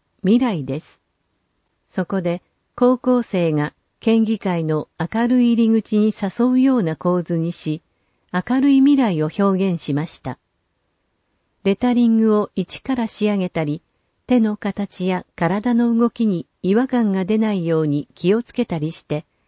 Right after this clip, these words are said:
明るい雰囲気の作品にできたと思います。入賞できて嬉しく思います。写真があります。説明。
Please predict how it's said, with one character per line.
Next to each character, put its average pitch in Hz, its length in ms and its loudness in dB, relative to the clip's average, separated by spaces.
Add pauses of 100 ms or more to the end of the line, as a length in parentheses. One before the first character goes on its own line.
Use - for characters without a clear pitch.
(420)
明 220 300 0
る 269 100 4
い 269 80 4
雰 269 300 4
囲 269 100 4
気 190 140 -2
の 190 100 0
作 - 240 -6
品 226 320 2
に 214 140 2
で 214 140 0
き - 100 -20
た 165 140 -6
と 156 180 0
思 151 200 0
い 147 100 -2
ま 151 160 -4
す。 - 200 -20 (1200)
入 214 200 4
賞 214 280 -2
で 208 120 -2
き - 100 -10
て 170 180 0
嬉 185 240 0
し - 80 -14
く 185 180 0
思 165 200 0
い 160 80 -2
ま 165 160 -2
す。 - 220 -16 (1700)
写 202 160 -6
真 240 300 2
が 226 100 0
あ 220 60 0
り 202 140 -2
ま 190 120 -4
す。 - 180 -16 (840)
説 185 340 -4
明。 165 440 -4